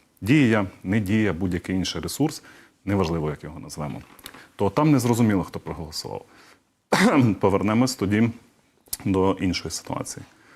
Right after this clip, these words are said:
У нас право власності, відповідно до Конституції, також є непорушним, і виключно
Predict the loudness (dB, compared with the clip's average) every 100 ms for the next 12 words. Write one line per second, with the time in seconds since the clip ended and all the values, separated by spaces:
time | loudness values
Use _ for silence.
0 | -20 _ _ -20 _ -2 2 2 0 0
1 | 2 4 2 2 -2 -4 -4 -6 -6 -6
2 | -4 -6 -6 -6 -6 -2 0 0 -2 0
3 | 0 -2 -6 -10 -8 -4 -2 -2 -2 -2
4 | -2 0 -2 -2 -8 _ _ _ _ -2
5 | 2 2 2 -2 0 0